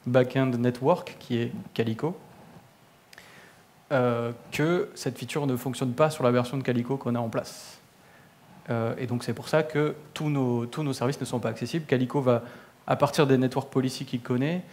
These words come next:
va générer des I P tables sur chacun des nœuds pour accéder à tous les services. Il s'avère que la moitié de l'I P table était,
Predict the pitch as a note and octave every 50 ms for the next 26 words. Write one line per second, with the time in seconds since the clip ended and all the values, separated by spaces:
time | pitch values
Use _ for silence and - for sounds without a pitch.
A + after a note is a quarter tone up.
0 | - - - - - B2 B2 A#2 A#2 C3 C3+ C3+ C3 C3 C3+ C3+ C3 B2+ B2 A#2
1 | A#2 B2+ B2 B2+ C3 B2 C3 B2+ B2+ - B2 - - A#2+ A#2 C3+ C3 B2+ B2+ B2
2 | B2+ B2+ B2+ B2+ - - - - - - - - - - - A#2+ A#2 B2 B2 A#2+
3 | - C3 B2 B2 B2 A2+ A2 - C3 B2 A#2 - B2 A2+ A#2 B2+ D#3+ E3+ - -
4 | - - - - _ - - _ _ _ _ - B2 - - A#2+ A#2+ C3 C3 C3
5 | - - B2+ A#2+ A2+ - - - - - B2 B2 B2 B2 C3 C#3+ D3 D3 - -
6 | D3 C#3 C3+ B2 C3 C3+ C3+ - C3+ B2+ C3 B2+ B2 A#2 - B2